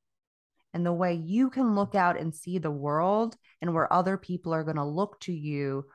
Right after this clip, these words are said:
for that type of perspective. Okay? Um, it's the way you really motivate other people. People have this very, this variable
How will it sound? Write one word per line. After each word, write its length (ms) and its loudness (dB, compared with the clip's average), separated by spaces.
for 120 4
that 240 0
type 300 -4
of 180 -2
perspective. 920 -12
Okay? 540 2
Um, 500 6
it's 240 -8
the 80 0
way 280 2
you 300 0
really 340 0
motivate 580 -2
other 400 -2
people. 560 -18
People 280 0
have 280 2
this 180 -4
very, 640 2
this 220 -2
variable 680 0